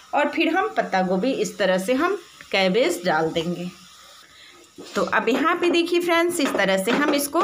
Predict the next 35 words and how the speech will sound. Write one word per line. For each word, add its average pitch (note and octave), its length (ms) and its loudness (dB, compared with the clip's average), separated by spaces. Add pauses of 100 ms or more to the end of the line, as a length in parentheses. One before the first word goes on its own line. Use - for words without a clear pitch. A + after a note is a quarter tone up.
चला F3 420 0
लेंगे। G#3+ 400 2 (520)
बिल्कुल E4+ 420 2
हम F4+ 240 0
इसको G#3+ 380 0
भी D4 180 2
soft F#3 440 0
भूनेंगे, C4 540 2
इसको B3+ 480 0
हमको C#4 360 2
ज़्यादा F3 380 2
नहीं G3 260 2
भूनना C4 400 2
है, E4 180 0 (500)
बिल्कुल D#4 320 2
soft G3+ 360 2
भूनना F3 380 2
है। F3+ 200 -2
अब B3 200 2
हम D4+ 180 2
यहाँ C#4+ 200 2
पे D4 120 -2
क्या D4+ 200 0
करेंगे, D4 460 0
ज़्यादा F#3 320 2
मसाला G3 480 2
नहीं G#3+ 400 2
ऐड C4+ 360 0
करते C#4+ 300 0
हुए D#4+ 240 0 (540)
हम F4 220 0
थोड़ा C4 340 2
सा C4 140 -2
इसमें F#3+ 420 0
हम D#4 260 2